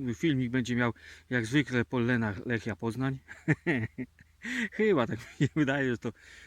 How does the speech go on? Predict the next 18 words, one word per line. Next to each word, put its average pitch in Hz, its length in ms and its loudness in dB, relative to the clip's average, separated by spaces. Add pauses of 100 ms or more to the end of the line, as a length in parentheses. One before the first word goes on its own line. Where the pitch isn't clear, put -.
(140)
że 120 140 -8
to - 100 -14
Pollena 117 440 -2
Lechia. 113 300 -6 (220)
No, 143 260 -4 (200)
Pollena 127 440 -4
Lechia 120 260 -4
Poznań. 98 320 -2 (160)
No. 107 120 -10 (840)
<laughs> 135 480 -8 (800)
No, 120 280 -8
Polmosy, 160 680 -2
o, - 60 -10 (140)
to, 131 140 -6
to 143 180 -4
był 127 140 -2
piękny 131 380 -4
sygnał. 139 440 -4